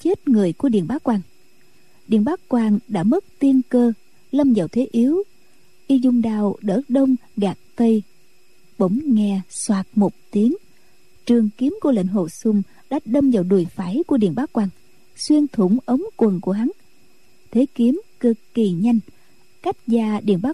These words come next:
Quang không đầy một tấc. Tay phải Điền Bá Quang dung quyền lên, binh một tiếng đã đánh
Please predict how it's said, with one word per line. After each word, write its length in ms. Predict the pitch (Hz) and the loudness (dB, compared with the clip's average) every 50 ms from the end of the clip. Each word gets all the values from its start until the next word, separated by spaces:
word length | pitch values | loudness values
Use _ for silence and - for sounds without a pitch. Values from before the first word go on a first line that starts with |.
| - | -4
Quang 320 | - 247 226 214 202 196 208 - | -2 -2 0 0 0 0 -2 -2
không 220 | - - 302 294 247 | -4 -2 0 2 2
đầy 160 | 208 180 165 | 2 0 0
một 320 | 185 190 147 - - - | -2 -2 -4 -4 -6 -4
tấc. 180 | - 302 392 - - - - - - - - - - - - - - - - - - - - - - - - - - - | -2 -2 -2 -2 -4 -12 -20 -20 -20 -20 -20 -20 -20 -20 -20 -20 -20 -20 -20 -20 -20 -20 -20 -20 -20 -20 -20 -20 -20 -4
Tay 140 | - 302 285 | -2 -2 0
phải 320 | - 202 160 160 240 311 339 | 0 0 0 0 0 0 2
Điền 140 | - 175 170 | 2 0 0
Bá 100 | 220 294 | 0 -2
Quang 420 | - - 254 233 220 214 202 208 226 | -2 -2 -2 0 2 2 2 4 4
dung 160 | 294 294 262 - | 2 2 0 -2
quyền 360 | - 220 208 196 180 175 180 214 | -2 0 0 0 0 -2 0 0
lên, 180 | 247 254 247 - - - - - - - - - - - | 0 0 0 -2 -4 -12 -20 -20 -20 -20 -20 -10 -4 -2
binh 120 | 302 285 | 0 2
một 260 | 262 208 180 - - | 2 2 0 -2 -4
tiếng 240 | - 254 277 302 392 427 - - - - - | -4 -2 -2 -4 -6 -10 -14 -20 -20 -18 -8
đã 140 | - 214 208 | -4 -2 0
đánh 240 | 208 240 254 302 370 | 0 0 0 0 0